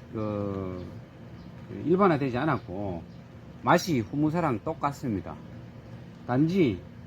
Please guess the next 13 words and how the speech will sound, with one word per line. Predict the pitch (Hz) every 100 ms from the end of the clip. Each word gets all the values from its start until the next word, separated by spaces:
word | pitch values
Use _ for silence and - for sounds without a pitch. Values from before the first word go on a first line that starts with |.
| - - - - -
후무사보다 | 170 180 190 185 165 139
과일이 | 131 160 147
조금 | 113 113 156
더 | 127 110
크고, | - - - 156 101 110 95 82 - - - - - - - -
어, | 110 110 107
그리고 | 107 135 123
당도가 | 117 143 180 202 151 117
또 | 117
높다고 | 131 - 131 117 135
합니다. | 123 110 90 80 - - - - - - - - - - - - - - -
어, | 98 98 92 92 92 -
그리고, | 151 156 165 180 185